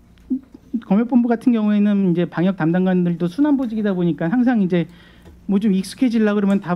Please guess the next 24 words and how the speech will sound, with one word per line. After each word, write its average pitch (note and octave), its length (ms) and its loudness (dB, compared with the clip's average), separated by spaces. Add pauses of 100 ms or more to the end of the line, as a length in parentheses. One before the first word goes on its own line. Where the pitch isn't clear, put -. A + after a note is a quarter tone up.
타 - 120 -4
부서로 C4+ 300 -2
이동을 F3 340 0
하고 F3+ 180 0
익숙해지려고 F#3+ 560 -2
그러면 F3+ 200 0
타 F3 140 -8
부서로 C#4 240 0
이동을 F3+ 300 2
하고 G3+ 160 2
뭐 F3 120 0
그런 G3 220 0
경우도 E3 260 -2
발생을 D#3+ 360 -2
하고요. D#3+ 280 0
그래서 E3 360 -4 (340)
그렇다면은 B3+ 580 0 (260)
가상방역 C4 560 0
훈련 D4+ 220 2
프로그램을 D4+ 460 2
하나 D4 140 2
만들자. E3 600 -2
그래서 E3 260 -6 (840)
이 G#3+ 200 0